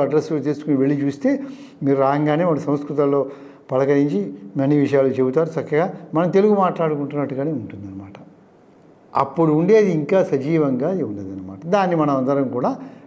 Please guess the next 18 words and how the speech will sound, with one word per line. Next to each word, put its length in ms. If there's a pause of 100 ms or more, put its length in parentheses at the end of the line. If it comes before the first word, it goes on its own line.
పునరుద్ధరించుకోవాల్సిన 1080
అవసరం 380
ఉంది. 160 (640)
విదేశాలలో 760
ఉన్నవాళ్ళు 400 (120)
ఎలా 140 (140)
కృషి 220 (100)
చేశారు, 340 (100)
మనమే 320 (100)
కాదు, 240
మన 100 (120)
దేశంలో 400
ఉండేవాళ్ళు 400
కృషి 220
చేశారంటే 480
పెద్ద 120 (100)
విశేషం 320 (100)
కాదు. 180